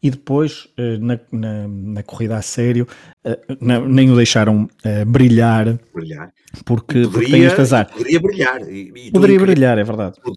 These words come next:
Speaker 2: provavelmente poderia, até depois com o erro do Leclerc, quem sabe, pelo menos chegar ao,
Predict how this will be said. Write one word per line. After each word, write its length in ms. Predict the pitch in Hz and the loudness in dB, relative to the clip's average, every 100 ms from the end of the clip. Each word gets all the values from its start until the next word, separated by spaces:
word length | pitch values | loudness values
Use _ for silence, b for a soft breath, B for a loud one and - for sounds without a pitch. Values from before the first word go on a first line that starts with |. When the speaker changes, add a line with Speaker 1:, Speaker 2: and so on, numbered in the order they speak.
| _ | _
Speaker 2:
provavelmente 840 | - 131 160 147 143 135 139 170 175 | -12 -4 -2 0 0 2 0 0 -8
poderia, 580 | - 135 135 160 190 208 B B | -10 -6 -2 0 -2 -4 B B
até 200 | 104 117 | -12 -10
depois 200 | 101 117 | -8 -8
com 140 | - 110 | -8 -6
o 60 | 110 | -4
erro 160 | 101 | -6
do 80 | 104 | -12
Leclerc, 380 | 127 - 110 - | -12 -6 -6 -6
quem 140 | - | -6
sabe, 320 | 135 101 113 - | -8 -6 -10 -6
pelo 140 | 131 | -8
menos 180 | 117 120 | -8 -10
chegar 400 | - 107 117 117 | -10 -6 -4 -4
ao, 320 | 110 113 113 | -6 -6 -10